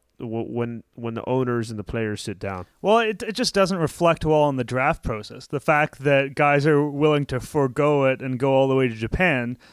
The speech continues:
Speaker 2: says the process isn't working well for guys. Like, that's something that, you know, if baseball, M L B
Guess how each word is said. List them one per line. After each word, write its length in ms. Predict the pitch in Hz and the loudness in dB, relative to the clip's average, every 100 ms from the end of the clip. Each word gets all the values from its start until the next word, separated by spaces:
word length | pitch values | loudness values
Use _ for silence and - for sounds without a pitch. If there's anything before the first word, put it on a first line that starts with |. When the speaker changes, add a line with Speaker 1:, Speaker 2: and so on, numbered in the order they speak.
| - | -14
Speaker 2:
says 560 | - 165 139 127 123 | -2 2 4 2 -2
the 140 | - 131 | -6 -6
process 500 | - 147 139 143 120 | 0 0 2 -2 -2
isn't 400 | 147 139 131 127 | -2 -2 -6 -6
working 440 | 123 151 147 127 | -4 -4 -6 -6
well 200 | 135 147 | -2 -2
for 180 | - 117 | -4 -10
guys. 300 | 98 92 98 | -8 -10 -10
Like, 120 | 113 | -6
that's 180 | 135 135 | -6 -2
something 320 | 160 143 139 | -2 -2 0
that, 240 | 131 127 127 - _ - | 2 2 0 -12 _ -8
you 80 | 123 | -4
know, 180 | 117 | -2
if 220 | 127 - - | -2 -4 0
baseball, 720 | 143 143 156 143 135 123 - _ | 0 0 4 4 4 0 -10 _
M 200 | 139 143 | -6 0
L 80 | 143 | 2
B 340 | 131 131 143 | 2 0 0